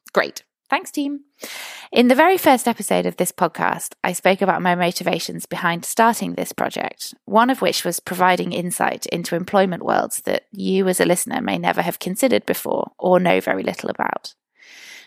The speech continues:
One of those areas for me is tech. It interests me, but the world of Silicon Valley seems a distant, impenetrable world of people with a much higher intellect than me, talking about things that I just don't really understand.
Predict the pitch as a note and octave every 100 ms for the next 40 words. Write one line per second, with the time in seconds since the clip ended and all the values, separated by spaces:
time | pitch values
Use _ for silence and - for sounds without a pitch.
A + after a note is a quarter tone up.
0 | - A3+ C4+ B3 B3 A#3 E3+ E3 - F3+
1 | E3+ D#3+ - - F3+ - _ - _ _
2 | - A3+ B3+ B3+ C4+ - - A#3+ B3+ C4+
3 | G#3 - _ _ G#3 G#3+ A#3 A#3+ - G#3+
4 | G3+ F3 E3 E3 D#3+ E3+ E3 E3 - G#3
5 | - F#3+ - F3+ - F3 F3 E3 D#3+ D#3+
6 | - - F#3 F3 - E3 E3 F#3 - -
7 | F3+ F3+ G3+ G3 - - - - - -
8 | - - - _ E4 E4+ C#4+ G#3 E3+ E3+
9 | F3 E3 F3 E3+ - E3+ - E3 D#3+ E3
10 | - D#2 - - - - -